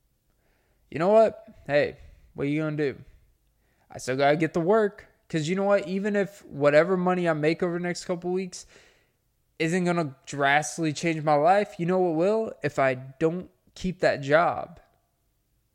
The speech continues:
'Cause if I don't show up to work, I don't, I, I probably lose my job. So you find ways to make shit happen.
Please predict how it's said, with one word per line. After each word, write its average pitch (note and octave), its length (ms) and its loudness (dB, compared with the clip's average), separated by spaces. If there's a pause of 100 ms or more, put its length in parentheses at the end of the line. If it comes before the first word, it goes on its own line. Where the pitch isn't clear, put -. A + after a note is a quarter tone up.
(1080)
'Cause D3+ 140 2
if C#3+ 80 0
I D#3 60 8
don't F3+ 200 2
show F#3+ 160 2
up F3 80 -2
to D#3+ 80 -6
work, G#3 400 -2
I D3 60 4
don't, D#3 220 2
I, B2 340 0
I - 20 -2
probably G3 400 4
lose F#3 300 2
my E3+ 180 0
job. F3+ 500 -2 (1600)
So - 120 -10
you D3+ 300 -4
find E3+ 600 0
ways E3+ 340 4
to D3+ 80 0
make D3+ 340 -4
shit - 300 -6
happen. F3 640 -4